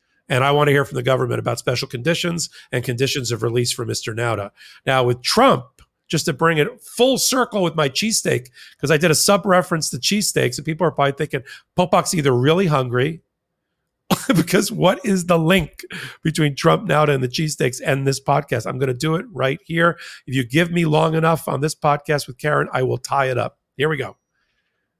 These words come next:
When Judge Goodman did a special condition when he, when he arraigned Trump, not Nauta, he said,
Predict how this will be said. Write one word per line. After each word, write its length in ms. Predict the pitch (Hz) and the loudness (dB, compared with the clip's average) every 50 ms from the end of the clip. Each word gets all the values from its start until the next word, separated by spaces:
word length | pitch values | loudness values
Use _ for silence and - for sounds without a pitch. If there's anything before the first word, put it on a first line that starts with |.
| _ _ _ _ _ _ | _ _ _ _ _ _
When 200 | 135 135 131 123 | 0 2 2 2
Judge 360 | - 185 214 247 202 - - | 4 4 4 4 2 0 2
Goodman 440 | - 202 208 202 - 156 135 127 123 | 2 4 4 2 2 0 0 0 2
did 140 | 123 139 | 0 0
a 60 | 127 123 | 0 0
special 420 | - - - 156 151 - - 165 | 0 0 2 2 2 2 -2 -4
condition 560 | - - 131 120 120 147 147 - - 123 107 | -6 -6 -6 0 0 0 2 2 -2 -4 -4
when 140 | 113 120 113 | -4 -4 -2
he, 160 | 117 113 117 - - | -2 -2 -4 -4 -6
when 100 | - 117 | -4 -2
he 140 | 113 120 117 | 0 0 2
arraigned 440 | 113 117 131 143 151 147 139 123 | 2 2 4 4 2 2 0 -2
Trump, 400 | 120 - - 147 120 104 - _ - - _ _ _ _ _ _ | -2 -2 0 0 0 0 -4 _ -20 -20 _ _ _ _ _ _
not 260 | - 120 113 - - | -2 -2 -2 -2 -2
Nauta, 380 | 123 120 113 107 104 110 117 123 - _ _ _ _ _ _ _ _ _ _ _ | -2 0 0 0 0 -2 -4 -6 -10 _ _ _ _ _ _ _ _ _ _ _
he 180 | - 147 147 | 2 2 2
said, 580 | - - - 175 180 165 139 123 117 131 131 - | 4 4 4 6 6 6 6 4 2 0 -4 -6